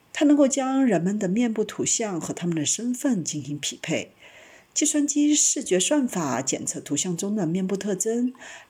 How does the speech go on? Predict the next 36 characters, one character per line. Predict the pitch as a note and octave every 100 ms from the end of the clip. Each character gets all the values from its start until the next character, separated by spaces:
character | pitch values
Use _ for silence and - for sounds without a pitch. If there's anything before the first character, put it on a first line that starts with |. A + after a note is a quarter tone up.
| -
并 | F#3+
将 | E3 G3+ G3
其 | - D3+ D3+ E3+
与 | C#3+
面 | G2 E3+ G3+
部 | G#3 G3
轮 | C#3+ B2+ D3
廓 | - D4+
数 | - F#3+
据 | -
库 | D#3+ - D3
进 | - E3
行 | D3 D#3+
比 | - G2+
较。 | - E3 - _ _ _ - - - - -
消 | - D4+
费 | D4+ D#4+
类 | D#4 C#4
设 | - F3
备 | E3 D3+ C#3+
使 | - A#2
用 | A#2+
面 | D#3 B3+ A3
部 | G3
识 | - -
别 | D3 C#3 C3
来 | D3 C#3+ A#2
验 | F#3+ A#3 G3
证 | A3+ F3+
其 | D3 G3
所 | - F#3+
有 | C#4+
者 | D4 -
的 | -
身 | - G3+ B3
份， | - C4+ F3+